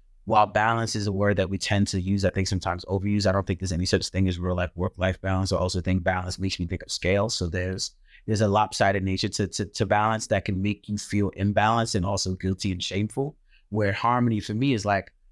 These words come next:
we could be operating at a, a, at, in a space where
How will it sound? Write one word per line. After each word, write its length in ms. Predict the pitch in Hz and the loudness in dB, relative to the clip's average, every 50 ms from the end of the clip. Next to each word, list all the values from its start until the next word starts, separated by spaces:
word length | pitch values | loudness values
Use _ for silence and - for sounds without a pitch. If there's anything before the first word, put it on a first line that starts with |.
| _ _ | _ _
we 100 | 120 135 | -6 -4
could 160 | 135 - 139 123 | 0 0 0 0
be 120 | 123 107 | 0 2
operating 600 | 101 107 110 - 120 110 113 110 104 110 107 98 | 2 2 2 2 0 0 0 0 0 -2 -2 -2
at 140 | 92 107 101 | -2 -2 0
a, 500 | 101 101 101 95 90 - - 98 92 - - | 0 0 0 -2 -4 -6 -6 -8 -10 -8 -6
a, 40 | 98 | -4
at, 200 | 104 98 - - _ _ | -4 -4 -4 -8 _ _
in 120 | - 117 110 | -2 -2 -2
a 60 | 104 | -2
space 360 | - - - 110 107 - - | -2 -2 -2 -2 -2 0 0
where 200 | 107 101 98 92 | 0 0 0 -2